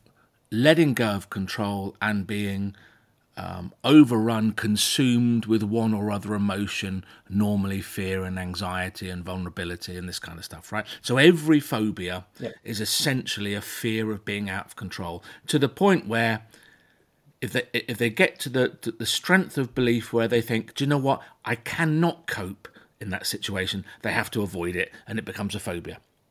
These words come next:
Speaker 1: Up until the point where you think, "I hate spiders, but I could go in the cupboard," that's not a phobia. When you get to the
Speaker 2: Yep.
Speaker 1: point where you say, "Joe, I would rather die than go in that cupboard. I have to avoid
Speaker 2: Yep.
Speaker 1: it,"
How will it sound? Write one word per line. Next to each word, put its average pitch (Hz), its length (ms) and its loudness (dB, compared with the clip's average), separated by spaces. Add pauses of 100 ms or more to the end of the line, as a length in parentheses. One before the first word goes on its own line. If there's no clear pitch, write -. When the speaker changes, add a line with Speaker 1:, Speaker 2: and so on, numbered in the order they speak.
(420)
Speaker 1:
Up 190 200 6
until 214 260 4
the 175 120 6
point 170 360 2
where 147 140 4
you 139 180 4
think, 135 380 -2 (420)
"I - 80 2
hate - 340 4
spiders, 110 520 0
but - 300 -4 (140)
I 123 80 -2
could - 260 0
go 117 100 2
in 101 100 2
the 98 80 -2
cupboard," 92 420 -4 (140)
that's 117 220 -4
not 82 100 -4
a - 60 -6
phobia. 82 420 -8 (960)
When 170 180 8
you 208 60 8
get - 220 4
to 131 80 -6
the 131 160 0
Speaker 2:
Yep. 117 100 2
Speaker 1:
point 127 160 0
where 123 100 0
you 120 120 2
say, 113 400 0 (1040)
"Joe, 120 320 4
I 113 100 0
would 110 200 -2
rather 110 260 0
die 92 560 0 (220)
than 101 120 -6
go 98 160 -2
in 92 120 -4
that 90 140 -6
cupboard. 87 440 -8 (360)
I - 100 -10
have - 580 2
to 95 180 0
avoid 85 400 -6
Speaker 2:
Yep. - 20 -8
Speaker 1:
it," 107 220 -6